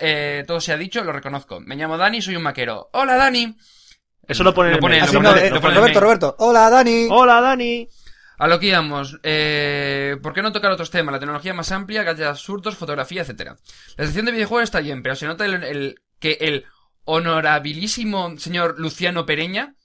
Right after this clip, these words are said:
Speaker 1: ¿m?
Speaker 3: ¿Eh?
Speaker 2: ¿Eh?
Speaker 1: con la ayuda del todopoderoso, me repito, Shigeru Miyamoto, os rasca la pierna por debajo de la mesa. Yo
Speaker 3: Ah,
Speaker 1: poseo
Speaker 3: bueno.
Speaker 1: un Xbox, lo reconozco.
Speaker 3: Vale, sí, ya sé quién es.
Speaker 1: Y dice, "Me llamo Dani, soy un maquero que posee la consola de Microsoft".
Speaker 2: ¡Hola, Dani!
Speaker 1: Fran.
Speaker 3: ¡Hola, Dani!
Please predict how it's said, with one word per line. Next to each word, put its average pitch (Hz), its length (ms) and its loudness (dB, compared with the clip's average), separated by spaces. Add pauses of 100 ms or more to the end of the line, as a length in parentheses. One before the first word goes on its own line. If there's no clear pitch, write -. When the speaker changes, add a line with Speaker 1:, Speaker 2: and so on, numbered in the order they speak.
(460)
Speaker 1:
¿m? 170 260 -20
Speaker 3:
¿Eh? 226 220 -14
Speaker 2:
¿Eh? 147 140 2 (120)
Speaker 1:
con 170 160 0
la 165 60 0
ayuda 185 160 0
del 247 120 -2
todopoderoso, 175 640 -2
me 147 100 -6
repito, 143 460 -8 (280)
Shigeru 185 460 -4
Miyamoto, 180 600 -6
os 151 160 -8
rasca 160 180 -12
la 175 120 -2
pierna 175 200 -8
por 170 120 -4
debajo 156 200 -6
de 165 80 -4
la 143 80 -2
mesa. 135 300 -8
Yo 123 80 -6
Speaker 3:
Ah, 139 60 0
Speaker 1:
poseo 185 160 -4
Speaker 3:
bueno. 180 140 -4
Speaker 1:
un 170 80 -8
Xbox, 190 260 -8
lo 156 120 -6
reconozco. 139 460 -10 (100)
Speaker 3:
Vale, 139 220 -4
sí, 135 120 -10
ya 127 100 -8
sé 127 100 -10
quién 113 140 -16
es. 107 100 -20 (200)
Speaker 1:
Y 143 100 -10
dice, 135 260 -8
"Me 143 80 -8
llamo 220 240 -2
Dani, 233 180 -2
soy 208 140 -6
un 202 80 -6
maquero 208 280 -2
que 185 100 -6
posee 175 220 -4
la 190 200 2
consola 170 300 -4
de 208 40 -2
Microsoft". 156 520 -6
Speaker 2:
¡Hola, 240 360 6
Dani! 247 500 0 (280)
Speaker 1:
Fran. - 360 -12
Speaker 3:
¡Hola, 208 220 8
Dani! 220 260 4